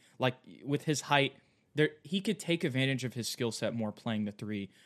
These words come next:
So we're hoping that that's gonna happen, and I feel like that's pretty reasonable to assume that it will happen. I don't know, though. You never know with, with the Spurs. We're not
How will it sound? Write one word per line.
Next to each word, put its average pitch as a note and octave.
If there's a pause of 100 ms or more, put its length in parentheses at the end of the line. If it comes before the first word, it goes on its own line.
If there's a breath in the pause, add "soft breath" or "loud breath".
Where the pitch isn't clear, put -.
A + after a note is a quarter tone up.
(100)
So -
we're E3
hoping G3
that C3
that's A#2+
gonna A2+
happen, A2
and B2
I C3+
feel G3+
like D3+
that's B2+
pretty A2+
reasonable A2
to G#2
assume G#2
that G2+
it -
will G#2
happen. G2+ (360 soft breath)
I D3
don't D3
know, B2+
though. G2+
You G#2
never A#2
know A2
with, G#2+ (160)
with G#2+
the A2
Spurs. G#2
We're A2
not G2+